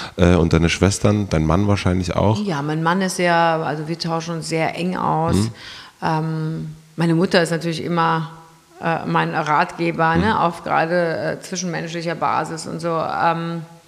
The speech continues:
Speaker 2: ja, doch. Also ich hab, glaub ich, ein sehr, nicht glaub ich, sondern ich hab wirklich einen sehr langjährigen und engen Freundeskreis. Auch meine beste Freundin und so, wir, das ist schon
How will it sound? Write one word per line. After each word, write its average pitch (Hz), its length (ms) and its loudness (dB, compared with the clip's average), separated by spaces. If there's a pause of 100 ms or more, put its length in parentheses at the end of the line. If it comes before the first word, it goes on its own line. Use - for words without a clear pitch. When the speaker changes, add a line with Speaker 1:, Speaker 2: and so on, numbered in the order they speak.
(880)
Speaker 2:
ja, 160 180 0
doch. - 400 -8
Also 165 200 -4
ich - 240 -4
hab, 196 60 -2 (220)
glaub 190 220 4
ich, - 300 -2 (440)
ein 185 360 -6
sehr, 185 480 2
nicht 185 180 -4
glaub 147 240 -4
ich, 143 60 -12
sondern 147 260 -8
ich 147 140 -10
hab 160 120 -8
wirklich 175 240 -10
einen 170 240 -12
sehr 165 440 -4 (1200)
langjährigen 170 880 -2
und 156 220 -10
engen 170 240 -10
Freundeskreis. 143 920 -10
Auch 151 60 -10
meine 151 200 -8
beste 147 220 -12
Freundin 147 440 -8
und 143 120 -10
so, 143 140 -12
wir, 139 300 -8
das 143 200 -12
ist 151 220 -12
schon 143 380 -8